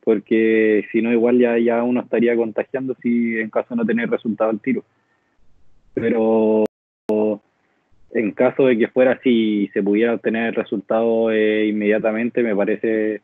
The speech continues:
me parecería una buena medida. Eh, y,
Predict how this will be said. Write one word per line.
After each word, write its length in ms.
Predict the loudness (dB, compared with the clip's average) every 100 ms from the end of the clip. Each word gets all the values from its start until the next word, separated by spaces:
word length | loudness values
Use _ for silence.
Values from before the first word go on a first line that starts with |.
| _ _ -20 _
me 120 | -4 0
parecería 580 | 0 0 0 2 4
una 180 | 4 2
buena 220 | 2 2
medida. 440 | 2 4 4 2 -2 _ _ _ _ _ -20 -20 -20 -20 -20 _ -18 -6
Eh, 460 | -2 -2 -2 -2 -2
y, 1000 | 0 0 0 0 -2 -2 -2 -4 -6